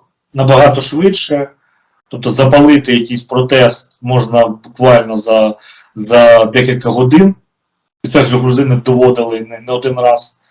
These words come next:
до речі. Це в вісімнадцятому році, здається, да, коли там комуніст російський посидів в кріслі спікера і були протести серйозні.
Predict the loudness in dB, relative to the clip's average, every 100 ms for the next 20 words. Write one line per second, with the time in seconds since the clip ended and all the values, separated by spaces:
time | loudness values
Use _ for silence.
0 | _ -2 2 2 -2 -6 -10 -14 -20 _
1 | _ -20 _ -14 -6 -4 -4 -2 2 2
2 | 0 -6 -6 -6 -8 -8 -6 -6 -6 -4
3 | -2 -2 -6 -4 -6 -4 -6 -4 -6 -8
4 | -8 -12 -12 -14 -16 -4 -2 2 2 0
5 | -2 -2 -2 0 0 0 -4 -2 0 0
6 | -2 -2 -2 -2 -2 0 2 2 2 0
7 | -2 -2 -2 0 -2 0 0 -4 -12 -4
8 | -2 -2 -6 -14